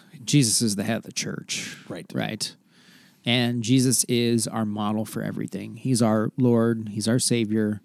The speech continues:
Speaker 1: He's our atonement. He's our high priest. He's our chief shepherd. Of course, you're gonna go to Christ first, um, because he is everything that we need, and he has everything that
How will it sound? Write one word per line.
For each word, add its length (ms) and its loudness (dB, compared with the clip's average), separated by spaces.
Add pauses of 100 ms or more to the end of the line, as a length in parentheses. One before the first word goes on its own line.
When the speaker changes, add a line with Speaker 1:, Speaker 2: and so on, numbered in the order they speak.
(400)
Speaker 1:
He's 460 2
our 200 0
atonement. 840 2 (500)
He's 460 2
our 360 0
high 200 -4
priest. 880 2
He's 180 0
our 100 2
chief 320 0
shepherd. 600 0 (640)
Of 140 -8
course, 340 4
you're 80 2
gonna 160 2
go 100 4
to 80 0
Christ 380 -4
first, 580 -6 (800)
um, 540 -2 (160)
because 560 4
he 120 4
is 140 4
everything 840 2
that 320 -4
we 200 0
need, 600 6 (420)
and 200 6
he 100 8
has 160 6
everything 360 4
that 140 0